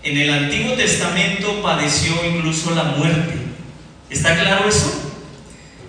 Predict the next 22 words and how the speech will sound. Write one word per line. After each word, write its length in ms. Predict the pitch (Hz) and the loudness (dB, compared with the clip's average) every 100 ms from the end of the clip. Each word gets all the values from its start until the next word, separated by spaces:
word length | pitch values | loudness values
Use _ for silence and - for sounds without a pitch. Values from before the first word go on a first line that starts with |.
| - - | -20 -6
En 160 | 175 160 | 0 2
el 120 | 170 | 2
Antiguo 540 | 165 160 165 277 320 311 | 2 0 -2 -2 0 0
Testamento 680 | 226 202 208 220 233 233 | 0 0 0 0 -2 -2
Dios 260 | 220 220 220 | -2 -2 -2
dijo, 220 | 214 214 | 0 0
"Esto 260 | 208 214 208 | 0 0 0
yo 140 | 214 | 0
no 120 | 214 | 0
lo 160 | 196 180 | 0 0
mandé", 680 | 170 165 180 - - - 185 | 2 0 2 2 2 -2 0
y 100 | 185 | 2
lo 180 | 180 | 4
que 120 | 180 180 | 4 2
le 160 | 175 | 2
ofrecieron 760 | 170 175 160 - 220 220 208 185 | 0 0 0 0 0 0 -2 -2
a 120 | 165 | -2
algunas 280 | 165 190 190 | -2 -2 -2
personas, 520 | - 170 180 165 151 | -2 -4 -4 -4 -4
como 220 | 151 151 | -4 -4
ya 160 | 143 160 | -4 -2
mencionamos 920 | 180 180 190 160 151 151 - - - | -2 -2 -2 -2 0 -2 -2 -4 -6